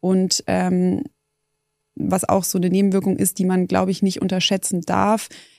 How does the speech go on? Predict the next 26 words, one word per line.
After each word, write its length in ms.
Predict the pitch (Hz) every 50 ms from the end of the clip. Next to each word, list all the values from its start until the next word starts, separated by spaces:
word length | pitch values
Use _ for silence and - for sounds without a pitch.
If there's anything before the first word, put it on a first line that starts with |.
| _ _
ähm, 460 | - 180 180 175 175 180 180 - 208
man 160 | 190 180 180
weiß, 240 | 175 180 185 196 -
dass 160 | - 185 180
eben 220 | - 196 180 175 -
auch 100 | - -
die 100 | - 175
Speicheldrüsen 680 | - - - 196 180 185 185 - - 190 175 185 180 170
diesen 260 | 165 185 170 185 175
Rezeptor 720 | 165 180 165 - 185 180 - - - 170 170 170 165 156 147 - -
exprimieren, 640 | - - - - - _ - 180 180 180 180 180 175
an 80 | 170
den 240 | 165 170 170 175 160
wir 120 | 170 -
angreifen 640 | - 170 175 175 - 160 160 160 156 151 - - 156
sozusagen, 540 | 156 160 160 - - 160 165 175 175 156 165
also 120 | 156 160
diese 220 | 160 170 160 165
Oberflächenstruktur 1000 | 170 170 180 170 - - 170 - 175 - - - 170 - - - - 202 196 185
exprimieren, 640 | 170 165 - - - - - 170 175 185 185 180 165
an 80 | 165
der 140 | 156 165 160
wir 140 | 156 165 -
angreifen. 540 | 170 170 165 - 180 175 170 170 190 196 196 - - - - - - - - - -
Das 180 | - 180 - -
heißt, 420 | 185 175 175 180 - - - -